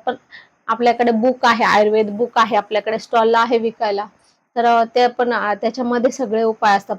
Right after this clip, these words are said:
पूर्ण आजारांवर उपाय असतात. हे जे आम्ही तुम्हाला सांगतो ना, ते सगळे घरगुती उपाय ते त्या बुकमध्ये असतात. तर, अ, त्याच्यात मी एकदा चांगला बघेल, अभ्यास चांगला करेल, मग सांगेल. माझं कसं आहे,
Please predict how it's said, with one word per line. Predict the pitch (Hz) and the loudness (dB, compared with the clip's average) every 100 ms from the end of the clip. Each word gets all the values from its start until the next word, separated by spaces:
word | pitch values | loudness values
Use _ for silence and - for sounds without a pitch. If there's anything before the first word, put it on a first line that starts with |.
| _ | _
पूर्ण | 240 240 254 | 0 2 2
आजारांवर | 254 233 226 220 214 208 | 2 2 2 0 -2 -4
उपाय | 202 208 | 0 0
असतात. | 196 214 | 0 0
हे | 247 | 0
जे | 220 | 2
आम्ही | 233 233 247 | -2 0 -2
तुम्हाला | 247 233 233 | -2 -4 -4
सांगतो | 233 220 233 | -6 -8 -8
ना, | 226 226 _ _ _ | -8 -10 _ _ _
ते | 262 | -2
सगळे | 247 240 | 2 4
घरगुती | 240 277 233 226 226 | 4 4 2 2 0
उपाय | 226 220 233 240 - | -2 0 -2 -2 -6
ते | |
त्या | 240 233 | -2 0
बुकमध्ये | 214 214 226 214 196 | 0 -4 -4 -4 -2
असतात. | 202 - 196 - _ _ _ _ - | -4 -4 -12 -12 _ _ _ _ -4
तर, | 233 | 0
अ, | 233 233 | 2 2
त्याच्यात | 233 214 220 | 0 -2 -2
मी | 233 226 | -2 -4
एकदा | 214 202 220 190 - _ _ | -4 0 0 0 -12 _ _
चांगला | 240 220 226 | -2 2 2
बघेल, | 226 220 208 233 240 | 2 2 2 0 0
अभ्यास | 208 196 226 226 | -4 -2 -4 -2
चांगला | 240 226 226 | -6 -2 -2
करेल, | 226 226 220 | 0 -2 0
मग | 226 | -4
सांगेल. | 226 233 214 196 | -6 -10 -10 -8
माझं | 202 208 214 | -2 -2 -2
कसं | 233 254 | -2 -2
आहे, | 254 | -2